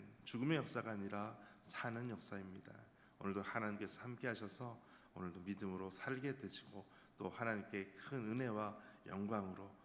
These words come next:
나아가게 되시기를 축복합니다. 함께 기도하겠습니다. 하나님,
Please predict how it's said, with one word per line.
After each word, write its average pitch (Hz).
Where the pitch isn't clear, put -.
나아가게 98
되시기를 101
축복합니다. 98
함께 139
기도하겠습니다. 107
하나님, 127